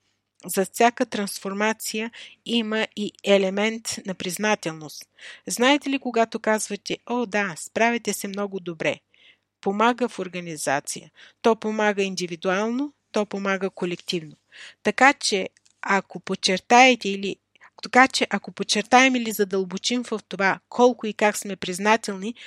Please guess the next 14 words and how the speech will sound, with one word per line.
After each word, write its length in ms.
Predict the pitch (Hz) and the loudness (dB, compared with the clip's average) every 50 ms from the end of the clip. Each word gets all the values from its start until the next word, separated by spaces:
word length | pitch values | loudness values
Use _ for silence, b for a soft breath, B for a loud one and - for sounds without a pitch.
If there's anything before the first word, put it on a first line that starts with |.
| B B B | B B B
това 180 | - - 240 233 | -2 0 2 2
трябва 320 | - 220 220 226 233 220 | 4 4 4 4 4 2
да 140 | 196 180 196 | 0 -2 -2
бъде 260 | 185 220 226 - - | 0 0 0 0 -2
предадено. 720 | - - 165 170 165 190 190 196 180 165 160 151 147 131 _ B B B B B B B | -6 -2 -2 -2 2 4 4 4 4 0 -6 -10 -12 -18 _ B B B B B B B
Светът 500 | - - 208 202 - - 233 240 - 226 | -6 -2 0 0 2 4 2 2 2 0
е 40 | |
като 300 | 208 - 214 - - 202 | -2 -2 -4 -6 -4 -6
огледало. 600 | 185 - 180 175 170 165 190 180 180 175 151 151 _ B B B B B B - | -6 -4 -4 -4 0 2 2 2 2 2 -2 -8 _ B B B B B B 2
Това, 180 | 226 233 247 | 4 4 4
което 360 | - - 226 226 220 - 208 | 4 4 0 0 0 -2 -6
даваме, 640 | 180 170 - 202 214 220 220 233 233 240 254 294 302 _ _ _ _ _ _ - | -4 2 4 4 4 4 2 -2 -2 -2 -2 -4 -4 _ _ _ _ _ _ -10
го 120 | 196 208 | -8 -8
получаваме. 840 | 196 - 202 208 208 202 - - 247 247 240 202 180 165 160 156 156 | -6 -4 -4 -4 -2 -2 0 4 4 4 4 4 0 -8 -12 -16 -18